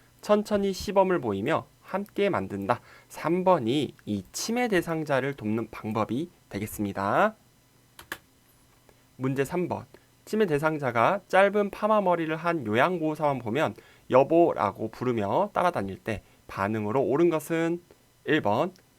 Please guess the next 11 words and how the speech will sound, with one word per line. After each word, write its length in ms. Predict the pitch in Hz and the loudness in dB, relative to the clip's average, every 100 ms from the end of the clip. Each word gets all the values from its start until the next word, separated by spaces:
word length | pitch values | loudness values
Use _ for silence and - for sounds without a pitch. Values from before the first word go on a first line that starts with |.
| _ | _
"네, 400 | 117 139 135 110 - | 0 0 2 -2 2
여보 360 | 117 123 139 | 4 4 2
부르셨어요?" 840 | - 147 156 147 117 117 156 208 - _ _ _ _ _ | 0 -4 -4 -2 0 2 2 0 -4 _ _ _ _ _
이 160 | - 110 | -4 -2
번, 340 | 104 104 190 214 - _ | 0 0 -2 -6 -16 _
"저를 280 | - 131 156 | -2 0 2
그렇게 280 | 156 165 170 | 0 -2 -2
부르면 460 | 147 143 139 165 170 | -4 -2 0 0 0
싫어요." 560 | 214 202 135 135 110 - _ _ _ _ | 2 4 6 4 0 -6 _ _ _ _
삼 220 | 110 107 | -8 -4
번, 300 | 101 135 208 | -2 0 -2